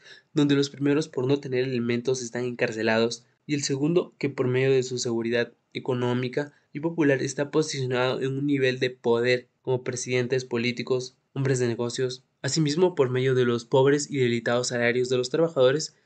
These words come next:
se ven en la necesidad de rebajarse y aceptar lo que le den sin derecho a protestar. Luego siguen clases magistrales de impunidad, donde hablan acerca de las compañías petroleras que hacen sus riquezas a través de la destrucción de la naturaleza.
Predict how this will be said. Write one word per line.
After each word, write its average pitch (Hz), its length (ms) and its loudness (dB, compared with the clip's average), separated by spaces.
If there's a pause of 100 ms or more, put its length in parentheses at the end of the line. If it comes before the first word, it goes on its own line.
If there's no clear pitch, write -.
se - 180 2
ven 151 160 4
en 156 80 4
la 147 100 4
necesidad 143 560 2
de 131 140 0
rebajarse 127 680 2
y 123 80 -2
aceptar - 520 0 (200)
lo 139 180 2
que 131 140 -2
le 123 100 0
den 127 300 0 (120)
sin - 220 -8
derecho 113 540 -2 (200)
a 127 140 -2
protestar. 107 680 -2 (200)
Luego 165 260 2
siguen 120 540 -2 (280)
clases 131 280 0
magistrales 113 720 -4
de 113 60 -8
impunidad, 104 520 -6 (240)
donde 131 260 0
hablan 139 300 0
acerca 127 420 -4
de 117 80 0
las 110 140 -2
compañías 113 560 -4
petroleras 113 540 -4
que 135 100 0
hacen 143 180 0
sus 147 100 0
riquezas 120 460 -4
a 120 80 -2
través 113 300 -2
de 120 80 2
la 113 100 0
destrucción 110 560 -6
de 117 80 -2
la 117 120 0
naturaleza. 107 600 -4